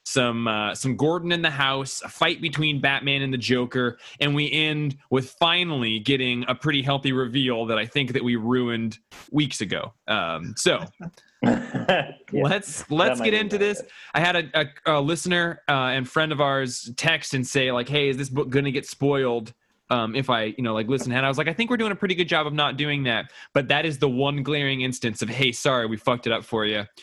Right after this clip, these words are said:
Speaker 1: Um, we did ruin that there is a, a betrayer that is revealed in this issue.
Speaker 2: Oh, we ruined one other thing, too.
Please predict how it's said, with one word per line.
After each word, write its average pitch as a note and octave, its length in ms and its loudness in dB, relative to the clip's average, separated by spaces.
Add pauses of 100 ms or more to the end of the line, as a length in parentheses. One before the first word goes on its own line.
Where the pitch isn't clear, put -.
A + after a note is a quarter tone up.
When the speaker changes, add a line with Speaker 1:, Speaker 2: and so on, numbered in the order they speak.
(240)
Speaker 1:
Um, A2 240 0
we B2 100 2
did C3+ 220 0
ruin B2 360 0
that A2+ 120 -2
there A#2 180 2
is A#2 120 -2
a, A2+ 140 -2
a C3 80 -2
betrayer B2+ 720 0 (440)
that A2 380 2 (180)
is C3+ 200 2
revealed A#2+ 420 0
in A2 100 -2
this A2 200 -2
issue. G2+ 360 -4 (360)
Speaker 2:
Oh, C3 140 4
we D3 120 -2
ruined C#3+ 300 0
one G#2+ 180 -2
other F#2+ 200 0
thing, E2 340 -6
too. D#2 380 -4